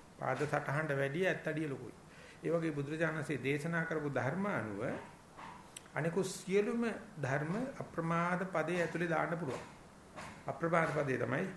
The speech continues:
ඒ ඔක්කොම දරන මේ හත් පාද, අ, හත්, අ, ඇතෙකුගේ පාදයට සමාන කරලා තියෙනවා.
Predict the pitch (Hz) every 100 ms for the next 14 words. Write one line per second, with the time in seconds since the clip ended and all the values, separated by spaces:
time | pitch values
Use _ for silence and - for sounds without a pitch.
0 | - - 131 - - 147 127 117 117 127
1 | 107 - - - - - - - - 57
2 | 52 50 69 64 - - - - - -
3 | - - - - - 123 - - - 127
4 | 123 113 104 - - - - - 127 117
5 | 101 - - 127 - - - - - -
6 | - - - - 107 - - 120 - 160
7 | 170 170 170 143 143 143 147 - 143 135
8 | 117 - - 131 - -